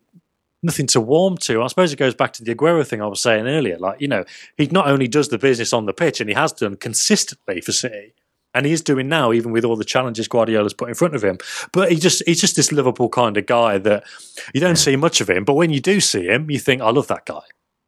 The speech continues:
Speaker 2: Yeah.
Speaker 1: You just do not get that with Mourinho at all. There is absolutely nothing to warm to him. And again, in terms of the support of the fans, you know, there's been a couple of songs started up recently about, you know,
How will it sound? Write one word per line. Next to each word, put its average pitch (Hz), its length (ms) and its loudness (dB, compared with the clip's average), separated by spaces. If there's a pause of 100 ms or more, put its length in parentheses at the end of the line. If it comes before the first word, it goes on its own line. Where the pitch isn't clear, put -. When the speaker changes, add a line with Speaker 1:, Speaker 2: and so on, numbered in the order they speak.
(540)
Speaker 2:
Yeah. 170 100 -2
Speaker 1:
You 151 60 -2
just 170 260 0
do 196 200 2
not 175 260 0
get 123 140 2
that 104 100 0
with 98 100 -4
Mourinho 101 380 -2 (160)
at 143 260 0
all. 82 300 2
There 117 160 2
is 117 120 0 (200)
absolutely 175 440 2
nothing 160 320 2
to 127 120 0
warm 123 220 2
to 95 160 -4
him. 92 120 -4 (260)
And 160 120 2
again, 170 240 2
in 147 80 -2
terms 202 340 0
of 131 180 2 (160)
the 139 60 -6
support 143 420 0
of 110 60 -6
the 117 80 -6
fans, 113 560 -2 (880)
you 185 60 2
know, 143 80 6
there's 123 100 -2
been 139 140 2
a - 40 0
couple 110 220 -2
of 101 60 2
songs 143 480 0 (600)
started 113 420 0
up 104 120 -8
recently 107 480 -2
about, 92 380 -4
you 113 60 -6
know, 87 200 -4